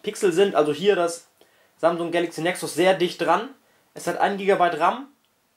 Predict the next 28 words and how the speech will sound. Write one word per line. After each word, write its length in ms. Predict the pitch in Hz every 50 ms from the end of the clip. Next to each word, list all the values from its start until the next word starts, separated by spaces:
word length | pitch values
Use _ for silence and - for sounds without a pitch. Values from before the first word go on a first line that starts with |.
| _ _ _ _ _ _ _ -
also 220 | 139 139 135 135
tausendvierundzwanzig 720 | - 160 160 170 165 165 160 156 151 - 160 151 147 143
Megabyte, 520 | 147 170 180 185 190 185 185 190 185 185 - - _ _ _ _ _ -
wiegt 200 | 156 196 190 -
hundertfünfunddreißig 760 | - 208 214 208 - 190 185 185 165 170 170 170 170 175 -
Gramm, 340 | 156 160 160 202 254 285 - - _ _ _ _ _ _ _ _ _
ist 320 | - 190 190 - - - _ _ _ - - -
hundertfünfunddreißig 720 | 196 202 202 202 - 202 202 202 170 165 185 175 175 185
Millimeter 520 | 165 180 180 180 180 180 180 170 175 160 147
hoch, 280 | 185 220 262 285 - - _ _ _ _ _ _ _ _ _ _ _ _ _ _ _ _ _ _ _ _ _ _ _
achtundsechzig 580 | - 160 - - - 185 185 190 180 - 180 -
Millimeter 440 | 180 180 180 180 175 175 170 170 160
breit 400 | 165 160 175 180 214 226 - - _ _ -
und 120 | - 151 -
acht 180 | - 180 -
Komma 180 | - 185 185 180
neun 220 | 175 180 180 185
vier 240 | 180 - - 202 196
Millimeter 420 | 185 185 180 180 170 170 170 170 156
dick. 280 | 135 139 - - - _ _ _ - _ _ _ _ _ _ _ _ _ _ - _ _ _ _ -
An 80 | 156
der 100 | 143 135
dünnsten 280 | 135 160 175 170 175 160
Stelle 260 | 147 - 185 185 190
muss 160 | 185 185 170
man 140 | 175 190 185
natürlich 260 | 185 160 185 185 190
sagen, 320 | 165 185 185 190 196 196